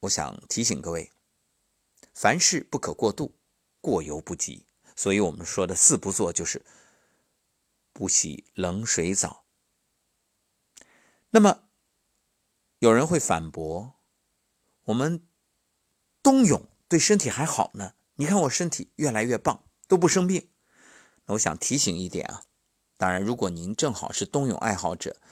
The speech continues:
对于我所说的这个呢，您完全可以无视、不听，仅供参考。因为要声明一点，我说的也未必就是绝对正确的，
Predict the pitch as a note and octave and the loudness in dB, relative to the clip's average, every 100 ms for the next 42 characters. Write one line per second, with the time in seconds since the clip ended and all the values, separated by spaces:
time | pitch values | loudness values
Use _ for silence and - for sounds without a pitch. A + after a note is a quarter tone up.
0 | - _ _ _ _ F#2+ F#2 G#2 G#2+ B2+ | -20 _ _ _ _ -2 0 0 0 0
1 | - - G2+ G2 G#2+ F2+ E2+ E2+ - _ | -2 -2 -2 0 0 0 -6 -10 -16 _
2 | _ - F#2 G2 G2+ F#2 G2+ B2+ - F2+ | _ -8 -6 -4 -4 -4 -4 -4 -6 -6
3 | G2+ A2+ - - G#2+ F2+ C2 - - F#2+ | -8 -10 -12 -6 -4 -4 -10 -16 -12 -6
4 | G#2+ E3 - G3 - _ _ _ _ _ | -2 2 2 2 -6 _ _ _ _ _
5 | _ - D#3 G3+ F#3+ - _ _ _ _ | _ -4 0 0 -2 -6 _ _ _ _
6 | _ _ _ _ _ _ _ - A2 E2+ | _ _ _ _ _ _ _ 2 4 4
7 | F2+ F3+ F#3 - A2+ B2 - _ _ _ | 0 0 2 0 0 -4 -10 _ _ _
8 | _ _ A#2 A#2+ A#2+ _ B2+ A2 D#3+ C3 | _ _ -4 -4 -4 _ -4 -2 -2 0
9 | G2 G2 - _ - F#2 D#2+ - - _ | -2 -4 -8 _ -12 -8 -8 -10 -16 _
10 | _ - - A3+ A3 - - _ _ _ | _ -6 -2 2 2 -2 -10 _ _ _
11 | _ F2 D2+ A#2 A#2 E2+ F#2+ E2 - F2+ | _ -10 -4 2 2 0 -6 -6 -8 -6
12 | - E2+ - - F2 E2+ E2+ - G#3+ G#2 | -6 -10 -8 -6 -6 -8 -4 0 0 0
13 | - - - - | -4 -6 -8 -20